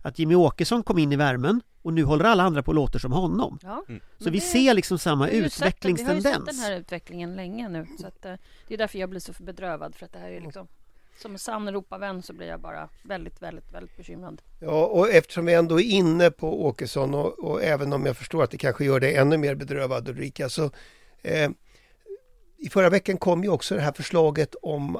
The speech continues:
Speaker 4: att utreda förbud mot partilotterier. Eh, Anders, hur, hur tänker du om det?
Speaker 1: Nej, men jag tycker det är ett väldigt fascinerande upplägg, för att det är ju så att,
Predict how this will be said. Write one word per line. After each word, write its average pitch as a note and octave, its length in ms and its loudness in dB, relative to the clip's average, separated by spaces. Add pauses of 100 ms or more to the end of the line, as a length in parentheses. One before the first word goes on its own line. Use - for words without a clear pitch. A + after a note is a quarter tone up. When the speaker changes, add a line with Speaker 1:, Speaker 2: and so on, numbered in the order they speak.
Speaker 4:
att - 480 -8 (360)
utreda C#3+ 600 -4
förbud F3+ 640 0
mot D3+ 260 -6
partilotterier. F3 1160 -6 (720)
Eh, F2 400 -6 (340)
Anders, - 360 -6
hur, F#3+ 100 -2 (120)
hur - 220 -10
tänker F#3+ 300 -4
du F3 80 -2
om F3 160 0
det? E3+ 260 -4 (1200)
Speaker 1:
Nej, F#3+ 100 -8
men A#3 80 -2
jag F#3+ 100 -4
tycker - 180 -10
det C#4 60 -6
är C4+ 40 -6
ett - 100 -6
väldigt F3 140 -2
fascinerande G3+ 960 0
upplägg, G3 460 -2
för E3 100 -2
att E3 100 -2
det G3+ 60 -6
är - 20 -4
ju G3+ 80 -4
så - 100 -4
att, - 180 -8